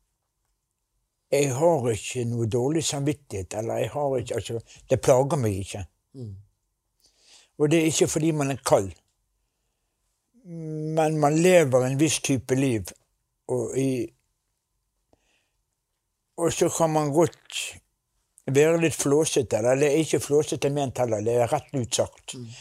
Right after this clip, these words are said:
Speaker 1: Dette med at, eh, i krig faller det noen ofre. Og i min krig falt det to ofre. Og, eh,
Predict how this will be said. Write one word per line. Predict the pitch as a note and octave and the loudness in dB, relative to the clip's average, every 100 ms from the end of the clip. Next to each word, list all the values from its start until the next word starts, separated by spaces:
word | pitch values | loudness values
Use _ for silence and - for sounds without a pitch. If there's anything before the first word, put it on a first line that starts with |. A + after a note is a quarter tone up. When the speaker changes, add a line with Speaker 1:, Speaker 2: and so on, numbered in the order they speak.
| - | -6
Speaker 1:
Dette | C3 A#2+ E3 | -4 0 0
med | D3+ | 2
at, | C#3 - - | 0 -2 0
eh, | B2+ A#2 - _ _ _ _ _ - _ _ _ _ _ _ _ _ _ _ _ _ _ _ _ _ | 0 -2 -8 _ _ _ _ _ -14 _ _ _ _ _ _ _ _ _ _ _ _ _ _ _ _
i | D#3 | -2
krig | C#3 F3 F3 C#3 G#2+ | 0 2 4 4 0
faller | - D3+ A#2+ | 2 4 4
det | A2 | 2
noen | A2+ A#2+ A2+ | 0 0 0
ofre. | - G2+ F2 - - - - _ - _ _ - - _ _ _ _ _ _ _ _ _ _ _ _ _ _ _ _ - | -2 -4 -8 -12 -20 -20 -20 _ -20 _ _ -20 -20 _ _ _ _ _ _ _ _ _ _ _ _ _ _ _ _ 0
Og | C#3+ C#3 | 2 4
i | |
min | C3+ D3 C3 | 2 2 0
krig | - B2+ A#2+ G2 | 0 0 0 2
falt | B2+ A2+ - | 2 2 -2
det | A2 | -6
to | - A#2+ | -2 -2
ofre. | G2 - E2+ - _ _ _ _ _ _ C#3 _ _ _ _ _ _ _ _ _ _ _ _ _ _ _ _ _ _ _ _ _ _ - | -2 -6 -12 -14 _ _ _ _ _ _ _ _ _ _ _ _ _ _ _ _ _ _ _ _ _ _ _ _ _ _ _ _ _ -4
Og, | C#3 C3+ C3 | 2 4 6
eh, | B2+ A#2+ | 4 2